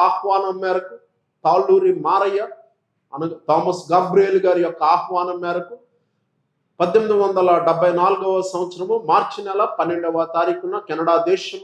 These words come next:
నుండి మా దేశానికి మిషనరీలు వచ్చి ఉన్నారు. మరి వారు చేసిన పరిచర్య, వారి యొక్క పరిచర్య యొక్క ఫలితము అనేక మంది దైవజనులను మీరు తయారు చేసి ఉన్నారు. అనేక మంది విశ్వాసులు గల సంఘాలని మాకు ఇచ్చి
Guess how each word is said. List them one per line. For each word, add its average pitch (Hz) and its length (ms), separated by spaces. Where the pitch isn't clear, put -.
నుండి - 180
మా 151 80
దేశానికి 160 560
మిషనరీలు 147 520
వచ్చి - 180
ఉన్నారు. 160 300
మరి 139 140
వారు 196 280
చేసిన 202 280
పరిచర్య, 220 480
వారి 175 220
యొక్క 175 160
పరిచర్య 196 520
యొక్క 180 160
ఫలితము 220 460
అనేక 233 600
మంది 226 280
దైవజనులను 190 800
మీరు 160 140
తయారు 180 380
చేసి 175 320
ఉన్నారు. 175 260
అనేక 226 400
మంది 220 220
విశ్వాసులు 202 760
గల 196 140
సంఘాలని 185 580
మాకు 170 240
ఇచ్చి - 200